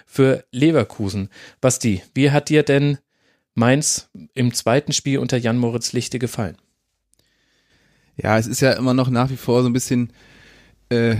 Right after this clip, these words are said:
Speaker 2: schwierig da, was, was für die Mainzer gerade das Offensivspiel irgendwie aufzuziehen. Ich glaube, es ist irgendwie das zweite Spiel in Folge, wo sie keinen direkten Torabschluss, äh, hingelegt haben und, ähm,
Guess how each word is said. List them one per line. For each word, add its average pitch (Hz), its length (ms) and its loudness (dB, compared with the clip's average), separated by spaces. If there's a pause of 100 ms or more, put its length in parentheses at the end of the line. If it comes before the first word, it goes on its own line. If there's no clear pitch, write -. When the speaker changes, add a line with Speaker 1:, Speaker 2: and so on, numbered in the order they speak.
Speaker 2:
schwierig 127 520 -2
da, 117 200 4
was, - 360 0
was - 380 -4
für - 180 -6
die 113 100 2
Mainzer 107 380 2
gerade 113 300 2
das 107 200 2
Offensivspiel 110 600 0
irgendwie 101 260 0
aufzuziehen. 104 720 -2
Ich - 80 -4
glaube, 104 120 4
es 104 60 0
ist - 40 -4
irgendwie 107 140 -2
das 104 180 -2
zweite 107 320 2
Spiel - 200 -2
in 110 60 0
Folge, 117 380 0
wo 107 80 0
sie 104 200 -2
keinen 107 720 0
direkten 113 480 0
Torabschluss, - 840 -2 (100)
äh, 113 60 -6
hingelegt 113 640 0
haben 110 400 0
und, 98 460 -6
ähm, 98 280 -2